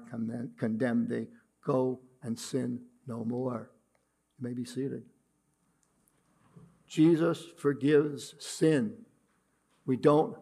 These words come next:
have to live in our past. Once we confess and repent of our sin, it's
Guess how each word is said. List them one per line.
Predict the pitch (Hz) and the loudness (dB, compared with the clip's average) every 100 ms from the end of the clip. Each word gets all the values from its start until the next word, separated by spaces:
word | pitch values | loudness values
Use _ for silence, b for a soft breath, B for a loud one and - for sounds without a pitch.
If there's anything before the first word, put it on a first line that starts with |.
| - | -8
have | 151 151 165 - | 0 2 2 0
to | 143 | 0
live | 147 135 143 143 - | 4 8 8 6 -2
in | 127 139 | -2 -2
our | 123 117 | -2 -4
past. | 117 143 143 160 143 - b b - | -4 -6 -2 -2 -4 -14 b b 0
Once | 123 147 151 - | 4 4 2 -2
we | 139 | -6
confess | - 110 - 139 151 151 - _ _ | -4 -8 -4 -2 -2 -2 -10 _ _
and | 123 120 | -8 -8
repent | 117 - 147 143 147 117 | -8 -6 -2 -2 -6 -12
of | 113 | -10
our | 110 113 | -10 -12
sin, | - 151 151 156 b b b b - | -4 0 0 -2 b b b b -2
it's | 127 - | -2 -2